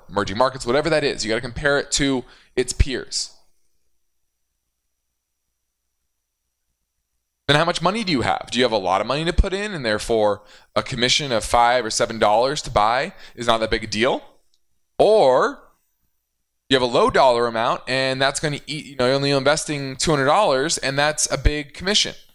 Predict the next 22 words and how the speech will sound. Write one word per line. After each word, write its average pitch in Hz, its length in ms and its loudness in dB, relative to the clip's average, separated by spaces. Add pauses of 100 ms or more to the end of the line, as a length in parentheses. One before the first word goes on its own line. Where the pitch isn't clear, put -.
(280)
Then 202 240 4
you 202 80 2
wanna 156 140 2
maybe 143 260 0
look 135 240 -2
at 131 160 0 (1200)
commission-free 147 640 0
E 180 120 -2
T 117 220 0
Fs 87 240 -2
that 113 180 0
your 113 100 -2
broker 90 540 -2 (340)
offers. - 600 -4 (4000)
So 151 140 4
I 156 60 4
hope 214 220 0
that 175 140 0
helped 160 240 -2
with - 120 -6
the 135 80 -2
process 135 960 0